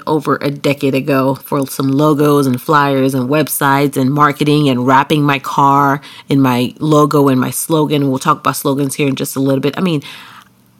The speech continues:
thousands of dollars, okay? I'll put it to you this way. I spent enough money on those things for me to learn how to make those suckers myself,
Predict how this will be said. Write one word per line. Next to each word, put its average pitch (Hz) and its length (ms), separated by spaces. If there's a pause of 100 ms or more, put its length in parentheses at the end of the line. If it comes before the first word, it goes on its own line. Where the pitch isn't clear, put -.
(260)
thousands 214 840
of 143 420
dollars, 139 800 (100)
okay? 151 460
I'll 175 80
put 208 160
it 202 100
to 175 100
you 156 40
this 143 160
way. - 160 (580)
I 180 40
spent 233 360
enough 165 540
money 156 320
on 151 200
those 147 180
things 151 480 (240)
for 170 100
me 156 160
to 147 140
learn 143 340
how 151 540
to 147 180
make 131 180
those - 160
suckers - 340
myself, - 460